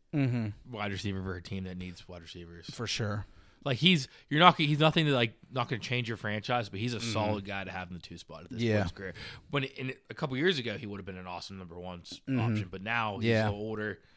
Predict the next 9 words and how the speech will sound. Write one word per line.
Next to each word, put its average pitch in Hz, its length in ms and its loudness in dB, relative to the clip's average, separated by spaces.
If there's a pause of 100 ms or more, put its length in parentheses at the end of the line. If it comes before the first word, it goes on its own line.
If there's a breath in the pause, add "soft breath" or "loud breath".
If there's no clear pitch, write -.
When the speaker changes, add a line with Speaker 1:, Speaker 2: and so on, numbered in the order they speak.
(340 soft breath)
Speaker 2:
If 98 180 -12
you 120 120 -6
get, 120 180 -6
like, 110 160 -10
a 104 40 -8
team 120 400 -2
like 117 180 2 (720)
the 85 80 -16
Jets, 87 640 -8